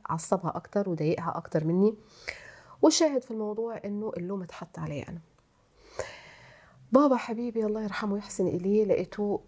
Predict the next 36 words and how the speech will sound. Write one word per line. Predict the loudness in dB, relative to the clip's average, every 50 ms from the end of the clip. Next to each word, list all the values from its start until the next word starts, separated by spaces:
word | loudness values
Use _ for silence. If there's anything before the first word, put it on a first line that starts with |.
| -12 0
جاي | 2 4 4 6
لي | 4 4
الأوضة. | 2 2 0 -2 -2 -2 -2 -2 -4 -8 -14 -20 -20 -20 -20 -10 0
طبعًا | 0 2 4 4 2
بابا | 2 2 0 -2
كان | -2 -2 0 0 0 0 0 -4 -8 -8
يعني | -6 -4 -4 -4 -4 -6 -8 -10 -12 -12 -16 _ _ _ _ -20 -20 -16 -16 -16 -16 -16 _ _ _ 6
مهما | 6 6 6 4 0 0
كانت | 0 -2 -2 -2 -2 -4 -4
شخصيته | -6 -4 -4 -4 0 4 4 4 4 4 2
من | 2 2 2 2
النوع | 2 0 -2 -4 -4 -4 -2 -2
يعني | -2 -2 -2 -4 -4 -4
اللي | -6 -6 -4
ممكن | -2 -2 -2 -2 -4 -2 -2
يتعصب | -2 -2 -2 0 0 0 0 0 -2 -2 -4 -6 -8 -14 -20 -20 -20 _ _ _ _ _ _ _ _ -6
يعني | -4 -4 -4
في | -4 0 2
كلامه | 4 6 6 6 4 0 -2 -6 -6 -6 -6 -8 -8
أو | -8 -10 -10
يعني، | -10 -10 -10 -10 -10 -8 -8 -6 -6 -4 -4 -4
يعني | -6 -6 -8 -12 -18 -20 -20 -20 -20 -20 -20 -20 _ _ 4 6
بابا | 6 6 4 2
كان | 0 0
عصبي | 2 0 0 0 -4 -4 -6 -10 -14 _ _ _ _ _ _ _ _ _ _ _ _ _ _ _ -20 -20 -20 _ -20 -20 -8 0 4
الله | 6 6 6
يرحمه | 4 2 0 -4 -4
ويحسن | -4 -6 -6 -8 -8
إليه، | -6 -4 0 2
ولكن | 4 4 4 4 2 2
زي | 2 2
ما | 0 -2
بنقول | -4 -4 -4 -4 -6 -6 -8
في | -8 -8 -8
مصر | -8 -8 -8 -8 -4
برضو، | -4 -4 -4 -4 -6 -4 -4 -4 -4